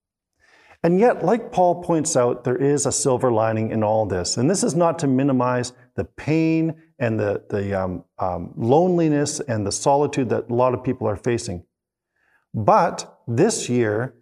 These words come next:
has forced us to trust God even more. I hope you felt that. I, I hope you've taken that as an opportunity to lean into God's grace during this really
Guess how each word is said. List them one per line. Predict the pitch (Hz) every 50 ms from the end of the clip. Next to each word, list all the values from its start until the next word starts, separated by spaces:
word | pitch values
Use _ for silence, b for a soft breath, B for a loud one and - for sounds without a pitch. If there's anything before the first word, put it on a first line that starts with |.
| _ -
has | 127 117 -
forced | - - - 147 160 170 156 165 - 135
us | 117 113 -
to | - - -
trust | - - - - 147 139 131 - - -
God | 127 113 113 113 110 110 87 - _ _ _ _ _ _
even | - 127 123 107 113 104
more. | 107 110 110 110 104 95 95
I | 95
hope | 92 - 156 156 156
you | 160 135
felt | - - - - 143 147 147 - -
that. | 101 92 92 95
I, | 104 113 123 -
I | - -
hope | 123 123 156 185 180 -
you've | 170 156 131 - -
taken | - 165 170 170 165 - 131 110
that | 110 107 104 104 - b b b b b b b -
as | 120 98
an | 120 - -
opportunity | 135 139 135 - 156 123 - - 131 113 101 90 98 98 95 - _ _ _ _ _ _
to | - - 127
lean | 120 120 127 131 135 156 160 165 165 165 165 160 151
into | 139 139 135 127 - - 120 104 104 104 98
God's | - - 117 110 107 101 - -
grace | - 123 113 101 98 92 - - - - _ _ _ _ _ _
during | - 123 123 120 117 107
this | 101 101 - -
really | 107 113 110 107 104 104 104